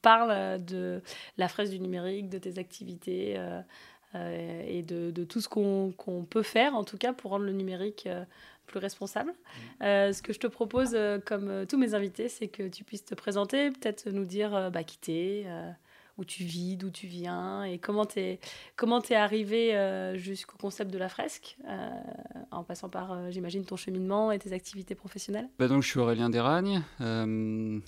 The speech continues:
Speaker 2: je suis ingénieur de l'École centrale de Lyon. Et mon parcours, en fait, quand j'étais, euh, petit, euh, je me sentais déjà assez écolo. Euh, donc l'anecdote que je sors souvent, c'est que je donnais, euh, mon argent de poche au V V F.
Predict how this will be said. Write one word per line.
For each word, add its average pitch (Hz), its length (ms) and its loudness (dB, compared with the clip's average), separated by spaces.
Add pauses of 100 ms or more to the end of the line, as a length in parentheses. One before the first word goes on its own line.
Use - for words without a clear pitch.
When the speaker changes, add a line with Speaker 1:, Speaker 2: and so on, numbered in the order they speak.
Speaker 2:
je - 140 -6
suis 113 280 0
ingénieur 135 560 6
de 113 80 -6
l'École 120 280 -4
centrale 117 360 -4
de 113 80 -2
Lyon. 156 280 0 (800)
Et 123 340 6
mon 123 140 8
parcours, 135 320 6
en 135 60 8
fait, 139 180 4
quand 135 200 6
j'étais, 131 500 6
euh, 120 200 6
petit, 170 760 4
euh, 123 360 6
je 117 100 2
me 117 100 4
sentais 123 260 2
déjà 147 300 6
assez 131 260 4
écolo. 131 500 4 (840)
Euh, 117 680 -4 (100)
donc 120 240 -6
l'anecdote 120 520 -2
que 120 180 -6
je 117 100 -6
sors 120 200 -6
souvent, 131 300 -2
c'est 131 160 2
que 110 60 -2
je 120 100 2
donnais, 131 420 4
euh, 117 320 0
mon 135 160 4
argent 143 220 8
de 127 60 6
poche 147 220 4
au 120 60 -4
V 123 140 4
V 127 260 4
F. - 220 -16